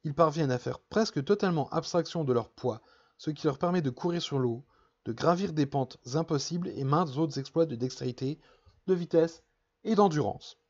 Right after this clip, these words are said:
Les Ouroboréens. Ce camp cherche à libérer le verre de l'équilibre de la toile. Plutôt que lutter contre les tisseuses, ils utilisent l'énergie de ces engeances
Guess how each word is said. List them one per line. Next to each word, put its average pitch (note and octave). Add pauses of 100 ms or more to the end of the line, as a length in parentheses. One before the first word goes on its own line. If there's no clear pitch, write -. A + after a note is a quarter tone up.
(120)
Les C3+
Ouroboréens. A#2+ (800)
Ce -
camp A3
cherche -
à C#3+
libérer F3+
le D3+
verre D#3
de C#3
l'équilibre D#3
de C3
la B2
toile. G#2 (520)
Plutôt G#3+
que -
lutter F3+
contre C#3
les C#3+ (380)
tisseuses, D#3+
ils C#3
utilisent F#3
l'énergie F#3
de C#3+
ces B2
engeances D#3+